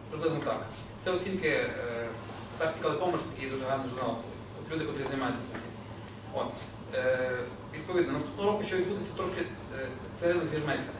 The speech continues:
Тобто в мене стане менша кількість цих карт. Чому? Від, трошки будуть відходити технічно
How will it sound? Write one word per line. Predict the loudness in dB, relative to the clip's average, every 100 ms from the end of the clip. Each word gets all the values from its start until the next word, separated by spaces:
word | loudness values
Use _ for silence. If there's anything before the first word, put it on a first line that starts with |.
| -8
Тобто | -2 2
в |
мене | 2 2
стане | -2 0 2
менша | 2 2 0
кількість | 0 -2 -2 -6 -4
цих | -4 2
карт. | 2 4 0 0
Чому? | 2 2 0 -4 -6 -2
Від, | 0 2
трошки | 2 2 2
будуть | 0 2
відходити | 4 6 6 4 4
технічно | 0 0 0 2 0